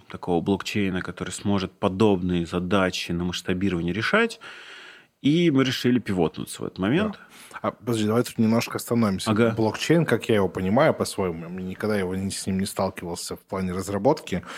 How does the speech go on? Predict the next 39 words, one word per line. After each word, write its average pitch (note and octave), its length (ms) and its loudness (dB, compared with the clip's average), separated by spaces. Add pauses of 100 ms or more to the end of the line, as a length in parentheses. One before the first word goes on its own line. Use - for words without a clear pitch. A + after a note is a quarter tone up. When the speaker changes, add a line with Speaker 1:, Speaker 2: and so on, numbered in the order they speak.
(400)
Speaker 2:
для G#2 220 -4
меня G#2+ 320 6
это - 160 -2
просто, G#2 560 0 (400)
по F2+ 100 -6
сути, E2+ 480 -2 (120)
такой - 200 -8
блокнотик, F#2+ 800 0 (220)
где F2 400 -6 (460)
ты - 100 -16
просто A2 320 -2
не G2+ 80 2
можешь A2 260 0
подменить G2 480 -2
запись, A#2 480 -2
потому F#2+ 320 -2
что - 200 -6
они F3+ 120 0
Speaker 1:
Да. G3 100 4
Speaker 2:
друг F2+ 280 -8
на F#2+ 80 -6
друга G2+ 240 -2
все - 160 -8
ссылаются, F#2 640 -2
и D#2+ 260 -10
тебе F#2+ 160 -8
просто - 400 -8 (380)
очень A#2 320 2
дорого A2+ 300 4
будет G2 200 -4
стоить G#2+ 280 -2
подмена. F2+ 520 0 (760)
Да, G#2 160 2
Speaker 1:
Да. E2+ 60 2
Speaker 2:
я F#2 140 0
не A2 120 4
очень A#2 200 0
понимаю, G#2 600 4 (120)
м, F#2+ 440 0